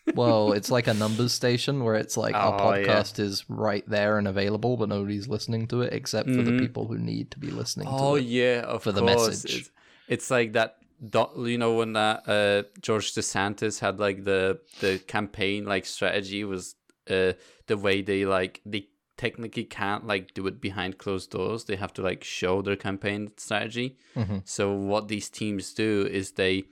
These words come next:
Speaker 2: publish them on, like, a weird U R L, you know, that's, like, only known to, like, the party that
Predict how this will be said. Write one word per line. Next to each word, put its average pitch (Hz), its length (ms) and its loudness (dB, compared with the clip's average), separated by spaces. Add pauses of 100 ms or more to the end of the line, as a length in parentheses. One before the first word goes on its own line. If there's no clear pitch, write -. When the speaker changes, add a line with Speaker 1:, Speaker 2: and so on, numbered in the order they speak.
(320)
Speaker 2:
publish 113 460 -2
them 101 200 -2
on, 98 160 -4
like, 95 220 0
a 92 80 2
weird 98 340 2
U 98 240 0
R 95 180 2
L, 95 320 2
you 104 120 -4
know, 92 420 -2
that's, 92 240 -6
like, 92 340 -2
only 98 300 -2
known 92 460 -4 (220)
to, 101 140 -4
like, 90 220 -2
the 95 80 -2
party 90 460 -4
that 90 300 -4